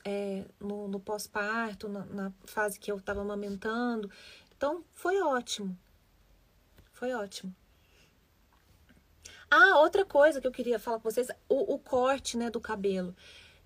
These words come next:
Gente, teve uma época, antes do Mega Hair, que eu fui e cortei meu cabelo aqui, ó, quase pra cima do ombro.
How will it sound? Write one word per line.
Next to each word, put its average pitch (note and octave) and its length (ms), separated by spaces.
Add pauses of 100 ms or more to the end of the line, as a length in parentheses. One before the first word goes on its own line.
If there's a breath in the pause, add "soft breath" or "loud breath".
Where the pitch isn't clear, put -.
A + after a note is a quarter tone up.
Gente, A#3 640 (220)
teve F4 200
uma D#4+ 240
época, B3 680
antes D4+ 520
do G#3+ 120
Mega G3 240
Hair, A#3+ 360
que - 80
eu A3+ 60
fui C#4 220
e - 20
cortei C4 380
meu B3 100
cabelo A#3 340
aqui, B3+ 320
ó, G3 140 (640)
quase D4 300
pra C4+ 300
cima A4 240
do F#4+ 100
ombro. F3 400